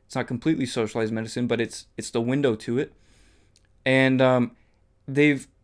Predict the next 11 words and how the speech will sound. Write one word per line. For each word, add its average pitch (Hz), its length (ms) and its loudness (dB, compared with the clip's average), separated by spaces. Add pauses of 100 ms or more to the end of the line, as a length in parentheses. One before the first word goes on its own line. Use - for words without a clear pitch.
(1400)
subsidized 170 680 2
so - 360 2
much 170 320 0
of 117 100 0
it - 160 -4 (300)
that, - 280 4 (140)
that 139 220 -2
these 135 220 0
insurance 151 420 -2
companies 123 320 -4
are 107 160 -2